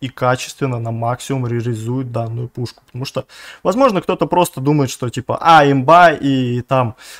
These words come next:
дает в среднем двадцать пять-тридцать киллов и думает, что это норм. Но с такой пушкой и с такой имбой давать двадцать пять-тридцать это очень мало. Прям очень мало, при том, что резистов нет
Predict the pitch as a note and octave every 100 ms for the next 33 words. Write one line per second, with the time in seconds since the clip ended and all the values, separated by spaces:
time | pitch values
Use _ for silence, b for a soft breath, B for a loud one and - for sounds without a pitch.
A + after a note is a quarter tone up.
0 | B C3+ D3+ D3 - D3 C#3+ B2+ A#2+ C#3
1 | C3 - C3+ C#3 C3+ - D3 G3+ F#3+ C3+
2 | C#3+ B2 - B2+ C#3+ G3+ C4+ C#4 B B
3 | B C3+ D#3+ E3 D#3 D3+ C#3 - - -
4 | D#3 - F3+ E3 - E3+ - C#3 - -
5 | D3+ - D3+ - - F#3 D#3+ C3 - D3
6 | C3 A#2 B2 D#3+ C#4 - b b b b
7 | b _ _ _ - B2+ C3 B2+ D3+ D3
8 | - _ _ - C3+ B2+ C3+ C3+ - C3+
9 | - C3+ D3 G#3+ B2+ - - C3+ C3 B2+
10 | A#2+ - - D#3 C#3 - G#2 G2+ G2+ -
11 | - C3 B2+ B2+ - D3 C#3+ A#2+ A#2+ F3+
12 | G#3+ - B2 D#3+ D3 - B2+ B2 E3 A3+
13 | A3+ E3+ D3 C3+ C3 A#2+ -